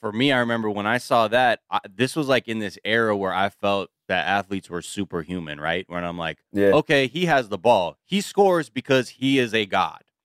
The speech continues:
Speaker 1: And that's how this
Speaker 2: Mm-hmm.
Speaker 1: works, and we are mortals." But I can almost have this expectation as I watch that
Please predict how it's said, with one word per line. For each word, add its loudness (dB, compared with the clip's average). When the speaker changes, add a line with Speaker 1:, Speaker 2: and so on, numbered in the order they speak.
Speaker 1:
And 0
that's 0
how 2
this -10
Speaker 2:
Mm-hmm. -2
Speaker 1:
works, 2
and -10
we -2
are 2
mortals." 0
But 0
I 2
can -2
almost 0
have 2
this -2
expectation -4
as 0
I 2
watch 0
that -6